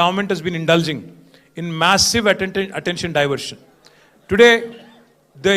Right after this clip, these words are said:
inquiry, the investigation that is going on into phone tapping, I have reminded The gentlemen from Special Investigation Team, I've asked them. There have been numerous stories in the last two years, assassinating my character personally,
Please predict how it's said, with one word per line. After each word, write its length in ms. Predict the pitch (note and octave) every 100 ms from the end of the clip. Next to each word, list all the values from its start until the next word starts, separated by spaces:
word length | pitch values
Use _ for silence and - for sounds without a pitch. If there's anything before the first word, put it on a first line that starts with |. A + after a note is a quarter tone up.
| F#3+
inquiry, 440 | F#3+ G#3 G#3+ A3+ A3
the 120 | G3+ G3
investigation 500 | G3+ G3+ G#3 G#3 G#3+
that 100 | G3
is 120 | F#3+
going 280 | D3+ E3+ G3 F#3
on 80 | F3 B2 - - _ _ -
into 160 | E3
phone 260 | E3 F#3+ G3
tapping, 340 | F#3+ E3 D3 - - _ _ _ -
I 220 | D#3 F3+
have 140 | G#3 G3
reminded 520 | G#3 A3 A#3+ B3 B3 - - -
The 120 | - F#3+
gentlemen 480 | F#3+ F#3+ G#3 A3
from 180 | G#3 G3+
Special 400 | F3+ - F3 G3
Investigation 600 | F#3 F3+ - E3 D#3+ D#3+
Team, 200 | - D#3
I've 140 | D3 C#3
asked 300 | D#3 D#3+ C#3
them. 160 | G#2 - _ _ _ _ -
There 340 | C#3 C#3+ G#3+
have 80 | A3
been 420 | A#3 B3+ B3+ B3+
numerous 400 | F3 A#3 B3 A#3
stories 380 | - G3+ G#3 G#3+
in 60 | G3+
the 60 |
last 280 | F3+ F3+ F3
two 100 | E3+
years, 380 | E3 C3+ A2+ - _ _ -
assassinating 640 | D3 A3 G3+ G#3+ G3 E3+
my 160 | E3+ F#3
character 420 | F#3+ F3+ F3 F3+
personally, 540 | - E3 E3 F3+ G3+